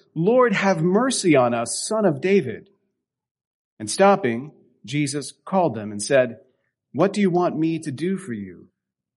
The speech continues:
They said to him, "Lord, let our eyes be opened." And Jesus, in pity, touched their eyes, and immediately they recovered their sight and followed him.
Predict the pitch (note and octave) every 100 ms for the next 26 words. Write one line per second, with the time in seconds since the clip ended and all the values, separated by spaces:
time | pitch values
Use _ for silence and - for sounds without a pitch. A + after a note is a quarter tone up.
0 | _ _ _ _ _ A2+ G#2 D3 C#3+ C3+
1 | A#2 G#2+ G#2 _ _ _ _ A#2+ D3 E3+
2 | E3+ A2+ C3 D#3+ F#3+ F3 D3+ G#2+ D#3+ F3+
3 | C#3 A2 B2+ A2 D#3+ D#3+ G3 E2 _ _
4 | _ _ _ _ _ _ _ _ _ G#2
5 | G2+ C3+ D3+ A#2+ A2 G#2 - - - A2+
6 | A2 G#2 F3 B2+ G2 - _ _ _ _
7 | - E3+ E3 - D3 C#3 B2+ A#2 F#2 C#2+
8 | - - - _ _ _ _ _ A2+ A2
9 | B2 D#3+ F3 D3+ A2+ G2 F2 F2+ A#2+ A#2+
10 | A#2+ A#2 - - D3 C#3 G2+ G#2 G#2 G#2
11 | F2+ E2+ _ _ _ _ _ _ _ -
12 | G#2 - B2+ B2 A#2 G2+ F2+ E2